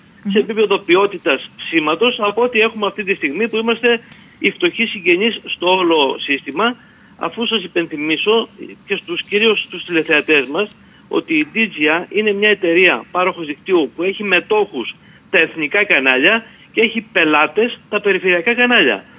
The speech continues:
Speaker 2: Τους πελάτες της όμως δεν τους προσέχει όπως τους μετόχους της, και αν υποθέσουμε ότι είμαστε ανταγωνιστές στην
Speaker 1: Μμμ.
Speaker 2: ίδια αγορά,
Speaker 1: Μμμ.
Speaker 2: δεν είναι σω-, καθόλου σωστό αυτό που κάνει.
Speaker 1: Και είναι σημαντικό, κύριε Σιμόπουλε, να διευκρινίσουμε και στον κόσμο που μας παρακολουθεί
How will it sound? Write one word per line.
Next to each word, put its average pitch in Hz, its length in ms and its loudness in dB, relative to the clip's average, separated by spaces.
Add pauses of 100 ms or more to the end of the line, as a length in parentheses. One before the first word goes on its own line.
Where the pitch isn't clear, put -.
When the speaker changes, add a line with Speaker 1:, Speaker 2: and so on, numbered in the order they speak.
(300)
Speaker 2:
Τους - 160 -12
πελάτες 214 400 0
της 196 160 -8
όμως 170 360 -2
δεν 269 140 2
τους 240 140 -2
προσέχει 180 680 2
όπως 190 300 -2
τους 151 140 -8
μετόχους 139 540 -2
της, 196 220 -2 (440)
και 208 180 2
αν 233 220 2
υποθέσουμε 208 580 -2
ότι 175 160 -2
είμαστε 180 380 -2
ανταγωνιστές 160 460 0
στην 208 120 0
Speaker 1:
Μμμ. 214 80 4
Speaker 2:
ίδια 185 120 2
αγορά, 143 320 2
Speaker 1:
Μμμ. 240 160 -2
Speaker 2:
δεν 262 120 2
είναι 208 120 4
σω-, 156 180 -6
καθόλου 226 320 0
σωστό 165 260 -4
αυτό 123 220 -2
που 117 100 -12
κάνει. 104 220 -2
Speaker 1:
Και 220 120 4
είναι 240 200 4
σημαντικό, 240 420 2
κύριε 302 200 0
Σιμόπουλε, 254 420 -2
να 196 500 2
διευκρινίσουμε 190 580 -4
και 262 80 -6
στον 208 160 -4
κόσμο 220 240 -4
που 269 240 -4
μας 202 160 -2
παρακολουθεί 175 760 -4